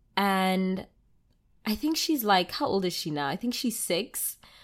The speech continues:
She asked me, she was like, "Why don't you believe in God if God actually is real?" I was like, "Oh, I do believe in God, just not the God that you pray to."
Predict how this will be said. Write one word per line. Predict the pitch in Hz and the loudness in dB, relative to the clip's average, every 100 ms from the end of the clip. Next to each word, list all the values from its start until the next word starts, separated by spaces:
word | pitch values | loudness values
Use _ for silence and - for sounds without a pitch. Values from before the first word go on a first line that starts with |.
| - _ _ | -20 _ _
She | - 285 | 0 6
asked | 220 294 - | 8 8 8
me, | 269 220 | 6 6
she | - | 6
was | 233 214 | 6 8
like, | 226 220 214 | 6 6 4
"Why | - 233 262 | 2 6 8
don't | 320 311 | 8 6
you | 320 | 6
believe | 277 226 214 | 6 6 4
in | 202 | 4
God | 185 175 165 | 4 4 4
if | 160 | -2
God | - 170 165 | 0 2 2
actually | - 160 - 180 160 | -2 -4 -2 -2 -2
is | 151 | -4
real?" | 147 147 175 285 330 - - - - - _ - - | -4 -2 0 0 -2 -12 -20 -20 -16 -16 _ -20 -2
I | - | 8
was | 277 | 10
like, | 311 294 | 10 8
"Oh, | - 277 | 10 12
I | 262 | 12
do | 220 262 | 10 8
believe | 226 196 185 | 8 4 2
in | 170 165 | 0 4
God, | 165 156 156 | 6 6 4
just | 226 226 | 0 2
not | 240 233 | 4 4
the | 226 | 4
God | 180 180 175 | 2 4 4
that | 170 156 | 2 -2
you | 165 170 | -2 -6
pray | - 147 | -6 -6
to." | 156 - - - 220 | -6 -6 -8 -8 -12